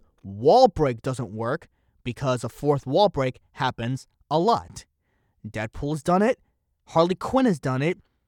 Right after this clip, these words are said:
She-Hulk has done it, and She-Hulk has done it in the comics before. I'm not being, I'm not mad at that. And other characters have done it before, but I'm saying within the Marvel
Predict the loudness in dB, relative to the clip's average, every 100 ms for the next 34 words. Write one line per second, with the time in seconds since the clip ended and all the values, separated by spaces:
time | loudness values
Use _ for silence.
0 | _ -12 -6 0 0 0 -2 -6 -10 -8
1 | -10 -12 -10 -8 0 2 2 0 0 0
2 | 0 2 -2 -2 -4 -4 -2 -4 -4 -8
3 | -8 -4 -4 -6 _ _ _ _ -8 -4
4 | 0 2 2 -2 _ _ _ _ _ _
5 | _ _ _ _ -8 -6 0 0 0 -2
6 | 2 2 2 0 0 -4 -12 -14 -8 -4
7 | -2 0 -2 -2 -4 -2 -2 -4 -2 2
8 | 2 2 -2 -4 -6 -6 -6 -6 -4 -4
9 | -2 2 2 2 0 -2